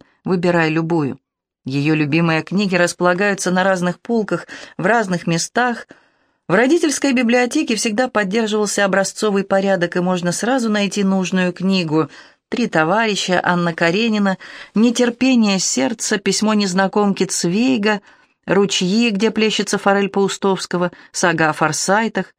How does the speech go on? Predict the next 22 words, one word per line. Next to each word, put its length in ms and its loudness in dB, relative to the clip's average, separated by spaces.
«Дорога 380 0
уходит 440 0
вдаль» 380 0
Александры 680 0
Бруштейн, 760 0
«Милый 280 2
друг 280 0
Мопассана» 680 0
и 80 -4
ещё, 680 0
и 100 -6
ещё, 420 -2
и 100 0
все 240 -2
любимые. 600 0
«Мастер 360 0
и 40 2
Маргарита», 720 0
Анна 300 0
Ахматова, 580 -2
«Синеглазый 640 0
король», 540 0